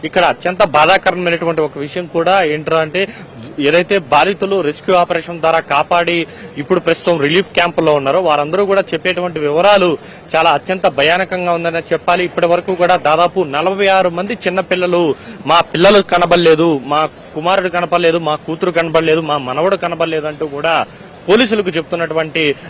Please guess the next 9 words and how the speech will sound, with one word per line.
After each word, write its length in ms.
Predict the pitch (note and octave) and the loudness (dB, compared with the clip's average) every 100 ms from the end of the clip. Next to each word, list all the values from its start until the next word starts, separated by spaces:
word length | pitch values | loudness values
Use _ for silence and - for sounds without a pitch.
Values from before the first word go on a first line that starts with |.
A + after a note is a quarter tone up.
| - | -2
ఆ, 80 | E3 | 0
పరిస్థితి, 460 | - E3 D#3+ F3+ | 0 -2 -4 -8
ఇక్కడ 180 | E3+ D#3 | -4 -4
ఉన్నటువంటి 420 | D3+ F3 G3 F#3 | -2 -2 -2 0
అధికారులకు 460 | D#3 D#3+ F#3 F3+ D#3+ | -2 0 0 0 -2
చెప్తున్నటువంటి 580 | D#3 - D#3 D3 D3+ D3 | -6 -6 -6 -4 -6 -4
పరిస్థితి. 500 | D3 D3 E3 F3 E3+ | -8 -6 -6 -2 0
అలాగా 520 | C3+ F#3+ G3 F#3 - - G3+ A#2+ | 2 2 4 2 2 -4 -16 -2
దాదాపు 600 | D3+ F3+ G3+ - G3 | 0 4 2 4 2